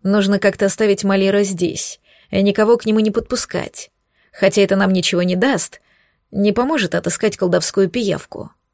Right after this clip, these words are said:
шептал мне на ухо Нейхас, пока я неотрывно следила за передвижением молодого кузнеца. Либо есть второй вариант. Мы пополним его резерв магии при помощи накопителя и приставим к нему королевскую тень.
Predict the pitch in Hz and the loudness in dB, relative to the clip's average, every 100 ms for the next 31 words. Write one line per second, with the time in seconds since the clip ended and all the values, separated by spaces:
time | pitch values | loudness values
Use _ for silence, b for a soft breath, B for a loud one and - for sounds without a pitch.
0 | _ _ _ - 233 - 226 196 196 196 | _ _ _ -2 -2 2 2 4 2 2
1 | 208 208 226 233 269 - - - - b | 2 0 -2 -2 -2 -4 -4 -4 -8 b
2 | b b 202 196 226 214 214 240 294 233 | b b -2 2 2 4 2 2 0 0
3 | 208 - 190 180 269 214 175 185 185 170 | -2 0 -2 0 2 2 0 0 0 0
4 | 185 233 214 185 180 180 190 190 190 214 | 0 0 0 0 0 0 0 0 0 -2
5 | 202 226 - - - - _ _ _ _ | 0 -2 -4 -4 -6 -10 _ _ _ _
6 | _ _ _ _ 196 208 254 247 - - | _ _ _ _ 2 2 2 0 -2 -2
7 | 330 226 165 170 165 - - b b b | 0 0 0 -4 -6 -10 -18 b b b
8 | - 214 220 - 294 262 226 220 220 214 | 0 2 2 2 2 2 2 4 4 4
9 | 214 202 - 202 190 170 175 226 208 196 | 4 0 0 0 0 0 -2 -2 0 0
10 | 190 190 214 160 285 285 - - - - | 0 0 0 -2 -2 -4 -6 -8 -8 -10
11 | - B B - 190 208 202 262 247 220 | -14 B B -2 2 2 2 2 2 0
12 | - 220 233 233 233 240 - 269 285 - | 0 0 0 0 2 0 0 -4 -4 -2
13 | 180 - | -2 -4